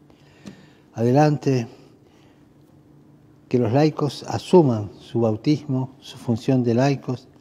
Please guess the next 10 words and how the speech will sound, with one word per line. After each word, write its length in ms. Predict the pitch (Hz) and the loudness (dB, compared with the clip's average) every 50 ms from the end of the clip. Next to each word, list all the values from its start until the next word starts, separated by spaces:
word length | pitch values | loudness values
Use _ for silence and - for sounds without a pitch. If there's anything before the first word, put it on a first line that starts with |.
| _ - - - - - - - - - - _ _ _ _ _ _ - - | _ -20 -20 -20 -20 -20 -20 -20 -20 -20 -20 _ _ _ _ _ _ -14 -2
y 300 | - 143 160 180 - - - - | 0 2 2 2 0 -4 -12 -16
respeten 680 | 123 - 143 127 - - 170 165 165 - 165 160 147 135 | -10 -6 -6 -6 -2 0 0 0 0 0 -2 -2 -2 -2
la 100 | 131 104 | -4 -4
singularidad 800 | - - - 185 170 156 151 143 131 117 113 117 131 143 143 135 | -6 -4 -2 -2 0 2 2 2 2 2 2 2 2 0 0 0
de 140 | 135 117 | -2 -2
cada 180 | - 120 117 120 | -2 -2 0 0
una 220 | 123 120 123 120 | 0 2 2 0
de 80 | 113 104 | 0 0
las 200 | 104 104 - - | -2 -4 -6 -6
iglesias 540 | 107 92 101 104 95 92 - - - 90 | -6 -4 -4 -4 -6 -6 -8 -10 -12 -12